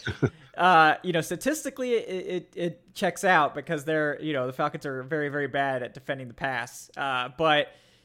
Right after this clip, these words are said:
Speaker 2: um, they've been very good at beating teams at their own game. Uh, teams that, like, San Francisco and Cleveland, and, you know, we thought Seattle was like that, of course, with, uh, their run game. They're, they're a little bit more pass heavy than expected, certainly. But, um,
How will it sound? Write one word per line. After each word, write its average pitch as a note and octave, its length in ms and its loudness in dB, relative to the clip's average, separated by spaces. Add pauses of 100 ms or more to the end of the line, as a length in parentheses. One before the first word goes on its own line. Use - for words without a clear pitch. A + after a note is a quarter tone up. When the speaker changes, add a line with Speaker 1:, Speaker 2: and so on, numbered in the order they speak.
(320)
Speaker 2:
um, D3+ 520 2
they've F3 140 0
been G#3+ 100 -2
very A3+ 180 8
good A3+ 120 8
at E3+ 140 0
beating G#3 260 0
teams G3 320 -4
at F#3 100 -2
their E3 200 0
own E3 140 0
game. C#3+ 540 -2
Uh, C#3 320 2
teams F3 300 -4
that, D#3+ 180 -2
like, D#3 200 -2
San D#3 180 -6
Francisco D3 720 -2
and C#3 160 -6
Cleveland, C#3+ 680 -4
and, C3+ 200 -6 (300)
you C#3+ 120 -8
know, B2 100 -2
we C#3+ 120 -4
thought F3 300 6
Seattle D#3+ 420 4
was C#3+ 180 -6
like C#3 220 0
that, C#3+ 180 2
of C3+ 80 -6
course, C#3 360 -6
with, C3+ 240 -10
uh, C3 280 -2 (360)
their D#3+ 200 4
run D3 240 2
game. C#3 240 0
They're, C#3+ 240 -2
they're D3+ 140 -8
a C#3+ 60 -6
little D3 120 -4
bit C#3 100 -8
more C#3 140 -6
pass D3 280 -4
heavy C#3+ 220 -2
than C#3 140 -6
expected, D#3 500 -6
certainly. D3 420 -6
But, D3+ 440 0
um, C#3+ 480 -2